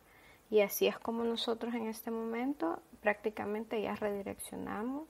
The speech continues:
las acciones de estos botones. Para cambiar el logo, simplemente damos un clic al logo que queremos cambiar. Eh, siempre en el menú izquierdo vamos todo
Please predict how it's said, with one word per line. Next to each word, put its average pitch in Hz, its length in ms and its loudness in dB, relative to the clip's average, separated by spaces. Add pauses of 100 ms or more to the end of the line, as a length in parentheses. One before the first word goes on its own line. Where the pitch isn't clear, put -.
(420)
las 214 160 8
acciones 208 500 -4
de 185 160 0
estos 185 260 -6
botones. - 540 -8 (600)
Para 233 340 6
cambiar 226 360 6
el 220 120 4
logo, 330 600 6
simplemente 220 760 -2
damos 202 260 -2
un 208 200 -4
clic 247 440 -4 (160)
al 175 280 6
logo 196 320 2
que 220 160 -6
queremos 226 400 -4
cambiar. 302 560 0 (1000)
Eh, 202 360 0
siempre 214 640 0
en 220 140 2
el 214 80 0
menú 220 580 0
izquierdo 131 1000 2
vamos 185 720 2 (180)
todo 214 1040 4